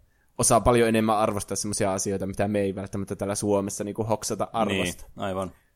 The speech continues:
Speaker 1: Että niin, ehkä kannattaa jotain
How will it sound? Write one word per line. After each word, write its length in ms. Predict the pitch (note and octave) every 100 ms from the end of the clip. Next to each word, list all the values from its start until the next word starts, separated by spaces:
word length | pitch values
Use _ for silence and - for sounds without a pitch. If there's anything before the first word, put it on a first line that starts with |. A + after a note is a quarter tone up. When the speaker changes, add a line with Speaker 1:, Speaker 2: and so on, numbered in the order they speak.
| _ _
Speaker 1:
Että 240 | - - C#3
niin, 360 | C#3+ C#3+ D3 - _ _ _ _ _ -
ehkä 380 | E3 D#3+ - C#3+
kannattaa 340 | B2+ A#2 B2
jotain 600 | A#2+ A2+ A#2+ B2+ A2+